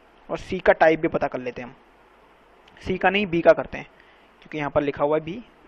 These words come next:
Vj type का, तो यहाँ पर लिखते हैं V is a type of। Save करते हैं इस file को, अब इसे run करके देखते हैं। तो देखिए यहाँ पर लिखा हुआ है "Why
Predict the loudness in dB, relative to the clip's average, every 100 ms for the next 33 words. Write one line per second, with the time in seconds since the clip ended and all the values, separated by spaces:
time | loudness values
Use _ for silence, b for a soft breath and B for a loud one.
0 | -18 -14 -8 -8 -8 -12 -8 -8 -8 -14
1 | -12 -12 -12 -14 -12 -10 -10 -12 -14 -16
2 | -12 -12 -10 -10 -10 -10 -20 _ _ _
3 | _ _ _ _ _ -10 -6 -4 -4 -6
4 | -8 -8 -8 -6 -6 -6 -4 -6 -6 -10
5 | -10 -10 -10 -10 -10 -12 _ _ _ _
6 | _ _ _ _ _ _ _ _ _ _
7 | _ _ _ _ _ _ _ _ _ _
8 | -12 -10 -6 -2 -2 -4 _ _ _ _
9 | _ _ _ _ _ _ _ _ _ _
10 | _ _ _ _ _ _ _ -2 0 0
11 | 0 2 4 6 4 4 2